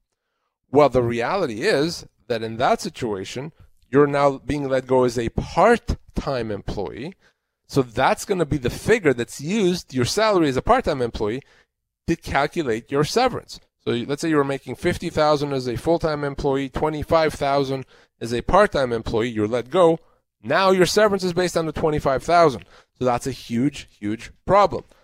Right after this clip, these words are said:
That's why when it comes to changing your compensation, if the company does that, you really wanna consider saying, "No, that's a constructive dismissal.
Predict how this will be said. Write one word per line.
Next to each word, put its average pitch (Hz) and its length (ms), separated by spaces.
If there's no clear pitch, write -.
That's 190 380
why 82 180
when 113 180
it 113 120
comes 214 240
to 202 100
changing 175 640
your 160 140
compensation, 151 800
if - 120
the 120 120
company 220 380
does 147 340
that, 87 240
you 127 100
really 175 640
wanna 151 300
consider 135 420
saying, 123 400
"No, 113 220
that's 135 240
a - 20
constructive 123 720
dismissal. 117 540